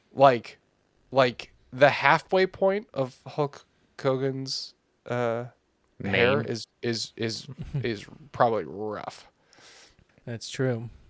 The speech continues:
Speaker 3: Matt, uh, have you talked about, you haven't mentioned how your week was.
Speaker 2: Um, I mean, so I, I, yeah, I, uh, I did, I, I buzzed my head as well. Um, so welcome to Qualified Skinheads.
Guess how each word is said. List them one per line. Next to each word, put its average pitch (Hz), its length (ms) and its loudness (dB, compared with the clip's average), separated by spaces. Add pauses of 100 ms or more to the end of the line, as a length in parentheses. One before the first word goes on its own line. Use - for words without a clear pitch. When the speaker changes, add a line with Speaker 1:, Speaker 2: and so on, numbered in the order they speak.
(120)
Speaker 3:
Matt, 165 360 4
uh, 143 280 4
have 135 260 0
you 131 160 -4
talked 131 260 -2
about, 120 300 -2 (800)
you 151 100 -10
haven't 127 200 -8
mentioned 113 440 -10 (120)
how 127 80 -6
your 113 320 -4
week 113 260 -6
was. 123 400 -4
Speaker 2:
Um, 320 720 -14 (160)
I 180 40 -4
mean, 185 220 0 (160)
so - 280 -2
I, 120 180 -4 (100)
I, 123 80 0
yeah, 104 280 2
I, 127 160 2
uh, 123 280 0
I 127 120 -4
did, 139 280 -6
I, 98 140 -8 (100)
I 95 120 -2
buzzed 90 320 -4
my 107 160 -2
head 110 240 -4 (180)
as 90 160 -12
well. 135 320 -2 (600)
Um, 90 440 -6
so 92 360 -8 (340)
welcome 95 300 -10
to 101 80 -8
Qualified 107 540 -2
Skinheads. 104 600 -4